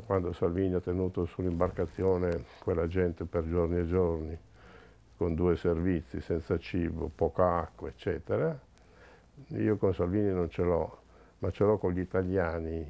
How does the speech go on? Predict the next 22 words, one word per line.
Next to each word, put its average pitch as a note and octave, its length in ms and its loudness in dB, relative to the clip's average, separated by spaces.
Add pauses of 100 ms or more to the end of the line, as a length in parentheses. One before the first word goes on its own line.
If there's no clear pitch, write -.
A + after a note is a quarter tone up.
(200)
che G2+ 140 -2
non F2 160 2
si - 160 -6
sono G2 340 0
indignati. F#2+ 880 0 (520)
E - 100 -6
se F2+ 180 0
tu A2 120 2
abbassi F2 680 2
o F2+ 320 -2
a G2 60 -4
un E2+ 120 -2
cer-, G2 280 -2
oltre G#2 320 2
un F#2 100 -2
certo F#2+ 300 -2
livello F#2 440 2
la E2+ 120 2
sorta G2 420 0
del E2+ 140 0
rispetto F2 500 -2
umano, F2 540 0